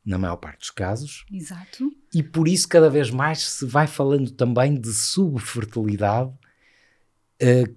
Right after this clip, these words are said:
Speaker 1: como uma, uma, uma forma de traduzir melhor aquilo pelo qual a maior parte dos casais passa. Claro que há casais que têm mesmo uma impossibilidade em engravidar,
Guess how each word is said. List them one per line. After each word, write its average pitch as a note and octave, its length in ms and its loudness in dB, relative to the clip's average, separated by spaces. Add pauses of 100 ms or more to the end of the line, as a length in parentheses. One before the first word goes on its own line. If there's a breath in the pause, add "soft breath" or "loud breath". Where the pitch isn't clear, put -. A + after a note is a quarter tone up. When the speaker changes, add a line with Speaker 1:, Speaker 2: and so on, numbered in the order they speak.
Speaker 1:
como D3+ 280 2
uma, C3+ 580 2 (160)
uma, B2 580 -2 (360)
uma C#3 180 0
forma C3+ 600 4
de A2 120 -8
traduzir B2 800 0
melhor A#2+ 400 4
aquilo C3 320 -8 (260)
pelo C#3 140 -4
qual C3 420 0
a - 60 -16
maior B2 220 -2
parte B2 180 -4
dos - 100 -10
casais A#2+ 380 -8
passa. - 400 -10 (560 soft breath)
Claro C#3+ 240 2
que - 120 2
há C3 80 4
casais C3+ 520 0
que - 180 -20
têm B2+ 180 2
mesmo A2 600 -2
uma G#2+ 260 -6
impossibilidade G#2 840 -4
em E2+ 60 -12
engravidar, G#2 680 -2